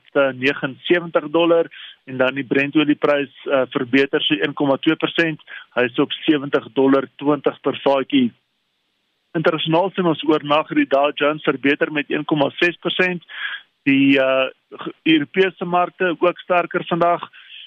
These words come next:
Uh, die footsie eenhonderd in Londen is, uh, op met een komma ses persent,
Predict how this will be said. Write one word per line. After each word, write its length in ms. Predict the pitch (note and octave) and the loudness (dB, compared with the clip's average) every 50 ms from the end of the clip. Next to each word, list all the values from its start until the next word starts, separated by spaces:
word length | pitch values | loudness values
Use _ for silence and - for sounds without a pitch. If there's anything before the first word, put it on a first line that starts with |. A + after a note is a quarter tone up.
| - _ _ _ - | -20 _ _ _ -2
Uh, 120 | C3+ C#3 | -2 0
die 120 | B2+ C3+ | 0 -2
footsie 400 | B2+ - D#3+ D#3 - - - D#3 | 0 2 0 0 0 -2 -2 -2
eenhonderd 320 | E3 D#3 D#3 D#3 D3 C3 - | 0 0 0 0 -2 -2 -4
in 180 | D3+ C#3+ C3 | -4 -2 0
Londen 420 | B2+ C3 C3+ D3 D3+ D#3 E3 D3+ D3 | 0 0 0 2 2 0 0 0 -2
is, 260 | C#3 B2+ - - - | -4 -4 -4 -2 -2
uh, 220 | C#3+ C3+ C3 - | 0 0 0 0
op 180 | - C3+ B2+ - | -2 -4 -2 0
met 140 | D3 C#3 C3+ - | 0 -2 0 0
een 160 | E3 C#3+ C3+ | -2 -2 0
komma 280 | - D#3 C#3 C#3+ C3+ - - - | 0 0 2 0 0 -2 -2 -2
ses 200 | D#3+ D3+ C#3 - - | -2 -2 -2 -4 -6
persent, 500 | - D#3 - - E3 D#3 D#3 D3+ - | -6 -4 0 0 0 0 -2 -4 -8